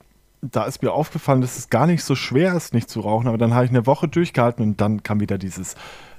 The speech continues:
„Oh, jetzt muss ich eine rauchen“, dann habe ich geraucht, aber jetzt habe ich es wenig-, wenigstens geschafft,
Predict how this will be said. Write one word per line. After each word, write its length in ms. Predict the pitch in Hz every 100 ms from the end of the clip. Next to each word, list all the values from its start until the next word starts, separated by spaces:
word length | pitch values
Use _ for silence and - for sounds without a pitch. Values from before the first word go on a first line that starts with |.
| -
„Oh, 260 | 98 95 - - -
jetzt 160 | 107 -
muss 200 | 110 107
ich 80 | 95
eine 140 | 101
rauchen“, 320 | 95 113 131
dann 140 | 107 98
habe 120 | 98
ich 80 | -
geraucht, 520 | 98 104 135 175 -
aber 140 | 110
jetzt 180 | 110 -
habe 120 | 117
ich 60 | 113
es 60 |
wenig-, 280 | 117 123 120
wenigstens 500 | - 120 143 - 139
geschafft, 440 | - 123 135 135